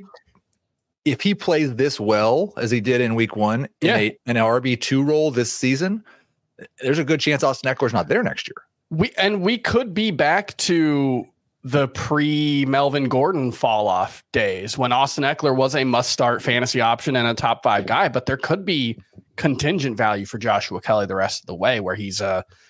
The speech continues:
Speaker 2: you know, a flex starter if you're desperate. So I was very encouraged by what we saw there. And then Kyren Williams, it's just, there's something with Cam Akers and Sean McVay where Sean McVay says the right things. He's got a little of that Pete Carroll
Speaker 1: It's a
Speaker 2: in him where
Speaker 1: volatile relationship,
Speaker 2: he,
Speaker 1: Chris.
Speaker 2: well,
Speaker 1: It's a
Speaker 2: Pete,
Speaker 1: volatile <laughs>
Speaker 2: Sean McVay's got that Pete Carroll in him where he's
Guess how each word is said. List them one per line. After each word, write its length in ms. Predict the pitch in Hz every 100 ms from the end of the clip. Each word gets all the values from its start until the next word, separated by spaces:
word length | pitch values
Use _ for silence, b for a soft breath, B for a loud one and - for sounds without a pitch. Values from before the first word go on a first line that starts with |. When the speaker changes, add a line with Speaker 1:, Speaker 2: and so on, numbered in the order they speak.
| b
Speaker 2:
you 80 | 135
know, 140 | 123 117
a 160 | 127
flex 440 | 131 - 143 143 -
starter 440 | - 120 127 113
if 120 | 104
you're 100 | 95
desperate. 500 | 95 107 - - 76
So 340 | - 110 98 - b b b b
I 100 | 127
was 140 | 175 127
very 480 | 113 160 160 147 127
encouraged 480 | 127 135 120 110
by 100 | 117
what 180 | 113 107
we 80 | 95
saw 240 | - 107
there. 320 | 101 123 131 123
And 120 | 113
then 240 | 120 110 - _ _ _ _ _
Kyren 280 | - 277 214
Williams, 340 | 127 233 131 120
it's 120 | 120
just, 240 | 143 - - _ _ - - _ _ _ _ _ _ _ _ _ _ _ _ _ -
there's 200 | 196 -
something 460 | 220 233 226 214
with 160 | 190 -
Cam 220 | 175 156
Akers 500 | 143 143 151 143 131
and 120 | 127
Sean 300 | - 127 131
McVay 680 | 127 123 113 117 113 113 113
where 320 | 113 110 107
Sean 260 | 101 160 165
McVay 240 | 156 165
says 260 | 151 143 135
the 100 | 139
right 200 | 135 127
things. 300 | 135 123 120
He's 120 | 139
got 140 | 269 285
a 40 |
little 180 | 226 190
of 80 | 156
that 160 | 131
Pete 180 | - 147
Carroll 180 | - 123
Speaker 1:
It's 60 | 135
a 60 | 139
Speaker 2:
in 60 |
him 100 | 139
where 80 | 147
Speaker 1:
volatile 340 | 233 247 196 175
relationship, 640 | 147 139 - - - 92
Speaker 2:
he, 60 | -
Speaker 1:
Chris. 200 | 233 226
Speaker 2:
well, 100 | 240
Speaker 1:
It's 60 |
a 40 | 127
Speaker 2:
Pete, 140 | 151
Speaker 1:
volatile 420 | - 220 156 - -
<laughs> 20 |
Speaker 2:
Sean 320 | - 254 302
McVay's 300 | 311 247 254
got 160 | 233 220
that 160 | 196 -
Pete 160 | 190
Carroll 260 | - 156 175
in 80 | 180
him 120 | 180
where 120 | 143
he's 240 | 135 160